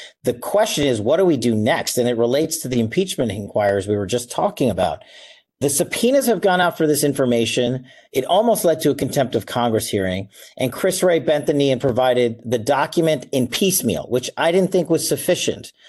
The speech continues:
because he did not provide the recordings. And now we are hearing from other whistleblowers that those recordings were credibly, um, attributed to this investigation, and they, then they exist. So the subpoenas for the actual recordings must, must be issued,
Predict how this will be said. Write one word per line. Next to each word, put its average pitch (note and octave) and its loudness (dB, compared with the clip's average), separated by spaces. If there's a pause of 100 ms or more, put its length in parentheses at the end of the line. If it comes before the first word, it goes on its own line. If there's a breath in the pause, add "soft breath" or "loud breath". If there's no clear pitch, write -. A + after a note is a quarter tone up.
(120)
because C#3+ 0
he D3 2
did E3 0
not E3+ 2
provide A2+ 0
the B2 2
recordings. C3+ 0 (360 loud breath)
And B2 0
now F#3+ 2
we F#3+ 4
are A#2+ 2
hearing A#2+ 0
from A#2 -2
other C3 2
whistleblowers A#2 0 (300 loud breath)
that E3 0
those D3 2
recordings B2 0
were G#2 -4
credibly, B2+ 0 (380 soft breath)
um, G#2+ 2
attributed B2+ 0
to D3 2
this A#2+ 0
investigation, A2 0 (160 soft breath)
and C#3+ 0
they, F3+ 2
then E3 0
they F#3 4
exist. G3+ 0
So D#3 4
the C#3 -2
subpoenas G#3 0
for F#3 0
the D3+ 0
actual D3+ -2
recordings D3 0
must, D3+ -4 (220)
must D3 0
be D3+ 2
issued, D#3 0